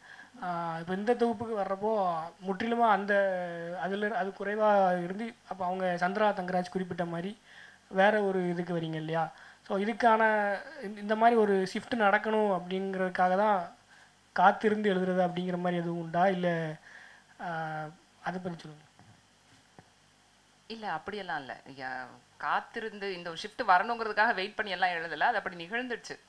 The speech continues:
Speaker 2: சொல்லப்போனா அந்த எழுதாத அந்த எல்-, இடைப்பட்ட காலங்கள் வந்து ரொம்ப வருத்தமான, வேதனையான காலங்கள் தான். ஆம், அ,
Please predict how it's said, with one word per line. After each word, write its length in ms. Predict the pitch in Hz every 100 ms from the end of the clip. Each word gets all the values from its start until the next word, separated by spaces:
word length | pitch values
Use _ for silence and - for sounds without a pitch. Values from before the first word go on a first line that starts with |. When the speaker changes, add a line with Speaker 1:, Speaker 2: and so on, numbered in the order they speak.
| - - - - -
Speaker 2:
சொல்லப்போனா 300 | 202 220 240
அந்த 200 | 254 220
எழுதாத 420 | 202 233 247 254
அந்த 340 | 233 220 208 190
எல்-, 280 | 185 185
இடைப்பட்ட 360 | 185 208 220 208
காலங்கள் 340 | 190 190 185
வந்து 200 | 175 190
ரொம்ப 380 | 196 180 180 170
வருத்தமான, 640 | 156 165 175 175 170 165 156
வேதனையான 440 | 165 165 165 156
காலங்கள் 400 | 156 147 143 131
தான். 120 | 127 - _ - - - - _
ஆம், 760 | - 165 165 156 156 151 151 151 151 151 - - -
அ, 100 | -